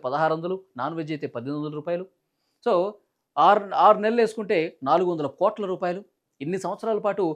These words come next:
నాలుగు వేల కోట్లకు పైగానే సంపాదించారు. ఓకే, so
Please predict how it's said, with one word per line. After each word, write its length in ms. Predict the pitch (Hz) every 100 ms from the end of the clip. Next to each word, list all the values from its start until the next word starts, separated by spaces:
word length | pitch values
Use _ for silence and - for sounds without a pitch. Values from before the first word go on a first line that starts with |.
| - _
నాలుగు 280 | 127 170 190
వేల 140 | 165 139 -
కోట్లకు 320 | 214 220 196
పైగానే 300 | 190 180 175 156
సంపాదించారు. 560 | 151 170 165 160 165 175 _ _ _ _ _ _ _ _ _ _ -
ఓకే, 220 | 139 254 233 - _ _ _ _ _ _
so 80 | -